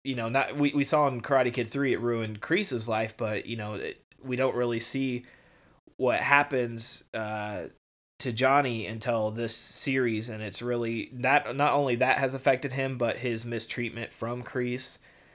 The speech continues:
Um, the fall of Cobra Kai hurt him too.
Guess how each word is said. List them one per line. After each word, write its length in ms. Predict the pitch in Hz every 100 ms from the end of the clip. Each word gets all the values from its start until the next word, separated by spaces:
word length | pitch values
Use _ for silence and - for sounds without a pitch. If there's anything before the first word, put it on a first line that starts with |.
| _ -
Um, 440 | 120 113 110 113 113
the 120 | 113
fall 320 | - 120 120
of 80 | 117
Cobra 300 | 135 123 110
Kai 240 | 123 120
hurt 260 | 117 117 -
him 200 | 120 113
too. 500 | - 143 143 139